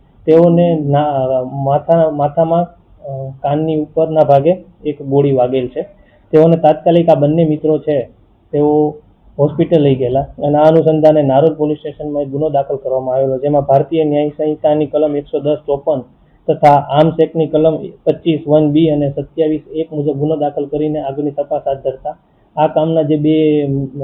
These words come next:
અન્ય જે ફાયરિંગ કરનાર અને તેની સાથે રહેનાર બે ઈસમો છે તેઓની,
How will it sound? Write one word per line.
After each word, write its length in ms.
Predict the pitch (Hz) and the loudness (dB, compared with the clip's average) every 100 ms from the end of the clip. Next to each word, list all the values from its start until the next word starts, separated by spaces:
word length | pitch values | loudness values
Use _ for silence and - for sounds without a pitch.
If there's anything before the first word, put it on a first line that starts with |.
| 139 | -8
અન્ય 280 | 143 151 151 | -4 -2 -2
જે 140 | 147 | -2
ફાયરિંગ 460 | 143 143 139 160 165 | -2 0 0 -2 -2
કરનાર 340 | 156 160 151 | -2 0 0
અને 240 | 143 147 147 | -2 -4 -6
તેની 280 | 143 151 147 | -8 -8 -4
સાથે 320 | 139 139 156 | -6 -2 -2
રહેનાર 300 | 147 151 139 | 0 -2 -2
બે 120 | 143 | -2
ઈસમો 560 | 151 139 151 160 156 143 | -2 -4 -6 -4 -4 -4
છે 140 | 135 | -8
તેઓની, 360 | 131 143 147 | -6 -6 -4